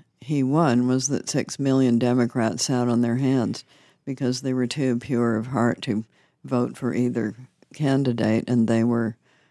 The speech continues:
and who they really wanted was Bernie Sanders. So let that be a lesson to you.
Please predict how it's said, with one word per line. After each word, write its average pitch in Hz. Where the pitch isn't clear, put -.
and 131
who 127
they 123
really 123
wanted 113
was 110
Bernie 123
Sanders. 113
So 139
let 156
that 165
be 139
a 127
lesson 123
to 120
you. 110